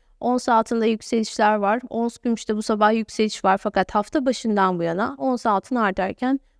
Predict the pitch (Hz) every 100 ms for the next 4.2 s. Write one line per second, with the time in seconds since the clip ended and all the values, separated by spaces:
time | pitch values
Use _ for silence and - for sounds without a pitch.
0 | - 233 240 - 226 - - 202 - 269
1 | 220 214 269 - 190 165 180 311 _ _
2 | _ - 311 294 - 254 226 233 247 240
3 | 202 185 185 - 254 269 233 226 - 220
4 | - 277